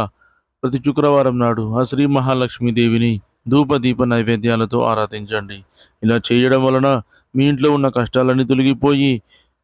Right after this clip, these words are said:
మీకు ఆర్థిక పరిస్థితి అనేది అనుకూలిస్తుంది. అదేవిధంగా మీ ఆర్థిక స్థితి అనుమతిస్తే కనుక ఒక దేశీయ గోమాతను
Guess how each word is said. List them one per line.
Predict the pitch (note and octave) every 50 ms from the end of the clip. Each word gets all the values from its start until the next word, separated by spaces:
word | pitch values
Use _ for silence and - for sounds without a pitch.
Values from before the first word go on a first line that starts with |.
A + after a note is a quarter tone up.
| _ -
మీకు | C3+ C#3 C#3 A2 C3 C3+ C3+ B2 A2 G#2 _ _ _ _ _ _ -
ఆర్థిక | A#2 C3 C#3+ C#3+ C3+ D3 D3 C3+ C#3+
పరిస్థితి | B2 B2+ B2+ A#2 - C3 A#2 A#2 B2
అనేది | A#2+ A#2 A#2 A2 B2 -
అనుకూలిస్తుంది. | - B2 A#2 A2 G2+ A#2 A2+ A2 A2 - - A#2 A2+ G#2 G2 G2+ G2 - _ _ -
అదేవిధంగా | A#2+ A#2+ A#2 C3+ C3+ A#2+ C3 B2 C3+ C3+ C3+ C#3 C#3 C3 A#2 - _ _ _ _ _ _ _ _ -
మీ | C3
ఆర్థిక | C3+ C#3+ C#3+ C3 D3 C#3 D3 C#3
స్థితి | C3 C3+ - C3
అనుమతిస్తే | B2 B2 B2+ B2+ A#2+ A#2+ A#2+ A2 B2 C3
కనుక | B2 B2 B2+ B2 B2 C3+ B2+ A#2 G2 - _ _ _ _ _ -
ఒక | A#2 C3
దేశీయ | C3+ A#2 C#3+ D3 C#3+ D3 D#3 C#3+
గోమాతను | B2 B2+ B2 B2 B2 A#2+ G#2+ - A#2 A#2 A#2+ A#2+